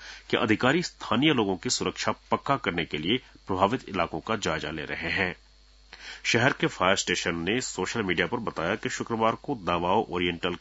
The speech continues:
के माटी शहर में लैंडस्लाइड में एक परिवार के चार सदस्यों की मौत हो गई। गॉर्डन ने कहा कि प्रभावित प्रांतों में रेड क्रॉस की ब्रांच लगातार मॉनिटरिंग और रैपिड रिस्पॉन्स ऑपरेशन के साथ हाई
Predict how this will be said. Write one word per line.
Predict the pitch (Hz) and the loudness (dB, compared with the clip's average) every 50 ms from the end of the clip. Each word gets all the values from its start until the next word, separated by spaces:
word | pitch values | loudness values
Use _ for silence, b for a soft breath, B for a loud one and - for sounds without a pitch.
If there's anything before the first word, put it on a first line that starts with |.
| _ - | _ -2
के | - 123 101 | -2 -2 -2
माटी | 85 82 87 87 - 120 110 | -2 -2 -2 -2 0 -2 -2
शहर | - - 80 80 76 | 0 0 -2 -2 -2
में | 76 98 135 147 B B B B B B B 95 | 0 0 0 -2 B B B B B B B 6
लैंडस्लाइड | 107 127 147 139 - - 127 123 120 | 6 6 6 6 2 0 0 0 0
में | 131 147 - - _ - | 0 -2 -4 -4 _ -2
एक | 135 143 - - - | -2 -2 -2 0 0
परिवार | 104 101 90 85 80 80 80 - | 0 0 0 0 -2 -4 -4 -4
के | - 123 - - - | -6 -6 -6 -4 0
चार | - 113 120 | 2 2 2
सदस्यों | - - 101 92 87 - - 82 78 | 0 -2 -4 -2 -2 -2 -2 -4 -6
की | - - 117 123 - - - - - _ - - | -6 -6 -6 -8 -8 -10 -20 -20 -20 _ -10 -8
मौत | 87 87 85 80 80 - - | -4 -4 -2 -4 -4 -6 -10
हो | 80 | -8
गई। | - - 92 90 87 80 - - - - - B B B B B B B - | -4 -2 -2 -2 -2 -6 -10 -16 -20 -20 -20 B B B B B B B 6
गॉर्डन | 107 113 123 143 139 | 6 6 6 6 4
ने | 113 101 | 2 2
कहा | - 82 87 107 123 | 2 2 2 2 2
कि | - - | 0 -2
प्रभावित | - 107 92 87 90 98 113 - - - - | -4 -2 2 2 2 2 2 0 -4 -6 -2
प्रांतों | - 92 90 90 82 - - 90 | 2 2 2 2 0 -2 -2 -2
में | 85 92 110 110 | 0 2 2 4
रेड | 98 92 - | 4 2 2
क्रॉस | - 101 101 95 - | 0 -2 -2 -2 -2
की | - - 127 | -4 -6 -6
ब्रांच | 95 - 92 98 107 - - | -4 0 0 0 0 0 0
लगातार | 92 82 78 82 - - 104 - | -2 -2 -2 -2 0 2 0 0
मॉनिटरिंग | - 90 87 87 90 85 90 87 104 131 131 - - | 0 0 -2 -2 0 0 0 0 -2 -2 -4 -6 -4
और | 82 95 117 123 b b b b b - | -2 -2 -2 -2 b b b b b -4
रैपिड | - 101 107 107 - 147 135 120 | 2 4 4 4 4 0 -4 -4
रिस्पॉन्स | 101 95 - - - 98 110 107 - - - | -4 -8 -8 -2 2 2 2 2 0 -6 -4
ऑपरेशन | 95 90 - - 95 - - - 110 104 - | -4 -4 0 0 0 0 2 0 0 -2 -2
के | - | -6
साथ | - - 85 90 113 - - b b b b b b | -6 -2 0 0 0 0 -4 b b b b b b
हाई | - - - 107 110 - | -6 0 2 4 4 4